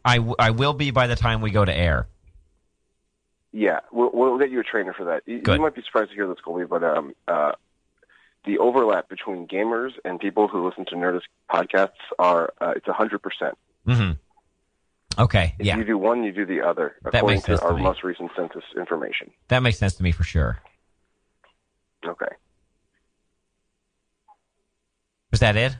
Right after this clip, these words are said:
Speaker 1: Is that, those are all your ide-, I mean, all these sound really fun. Would we, would we stream on
Speaker 2: I,
Speaker 1: Twitch?
Speaker 2: I don't know. Yeah, it's gonna be, it's gonna be all Twitch, and not just the gaming podcast. All of the podcasts are gonna be on Twitch.
Speaker 1: Nice.
Speaker 2: Uh,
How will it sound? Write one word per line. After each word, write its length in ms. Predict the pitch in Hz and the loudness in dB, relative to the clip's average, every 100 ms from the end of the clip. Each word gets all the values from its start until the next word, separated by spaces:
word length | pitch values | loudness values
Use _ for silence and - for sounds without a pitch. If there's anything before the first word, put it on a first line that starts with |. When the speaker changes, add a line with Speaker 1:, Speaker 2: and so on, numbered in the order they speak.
| - | -10
Speaker 1:
Is 100 | - | -2
that, 200 | 123 120 | 0 2
those 220 | 117 113 120 | 0 0 2
are 80 | |
all 100 | 113 | 2
your 140 | 110 104 | 4 2
ide-, 140 | 92 | 2
I 80 | 120 | 0
mean, 120 | 123 | 2
all 160 | 143 175 | 4 2
these 180 | 151 - | -2 -2
sound 200 | 123 110 | -2 0
really 200 | 107 95 | -2 -2
fun. 400 | - 92 71 69 _ | 0 -2 -2 -6 _
Would 120 | 123 135 | -2 0
we, 240 | 143 113 - _ | 0 -2 -4 _
would 100 | 143 | 0
we 120 | 156 | 2
stream 400 | - - 160 165 | 0 0 0 2
on 180 | 151 135 - | 2 2 0
Speaker 2:
I, 60 | |
Speaker 1:
Twitch? 300 | 160 170 185 | 2 2 2
Speaker 2:
I 40 | 214 | 2
don't 80 | 104 | 2
know. 140 | 98 - - _ _ _ _ _ _ _ _ _ _ _ _ 107 | 0 -2 -16 _ _ _ _ _ _ _ _ _ _ _ _ -8
Yeah, 260 | 107 95 | -2 0
it's 100 | - | 0
gonna 260 | - 139 117 | 0 0 0
be, 120 | - | -4
it's 100 | - | -4
gonna 160 | 147 143 | 0 2
be 140 | 120 | 2
all 180 | 101 101 - | 2 2 0
Twitch, 220 | 92 73 - | -6 -6 -6
and 140 | - 107 | -4 0
not 160 | 131 | 0
just 220 | - 110 - | 0 -2 -2
the 60 | 90 | -4
gaming 340 | 101 101 80 | -2 -2 -2
podcast. 380 | 87 71 - - - | -4 -6 -6 -6 0
All 160 | 113 | 2
of 60 | 120 | 2
the 80 | 107 | -2
podcasts 500 | - 85 87 80 - | -4 -4 -4 -6 -10
are 40 | - | -12
gonna 120 | 85 | -6
be 100 | 85 | -4
on 140 | 76 78 | -4 -4
Twitch. 160 | - 80 - - _ | -6 -6 -8 -12 _
Speaker 1:
Nice. 360 | 98 73 - 71 | 0 0 -4 -2
Speaker 2:
Uh, 280 | 80 78 | 0 0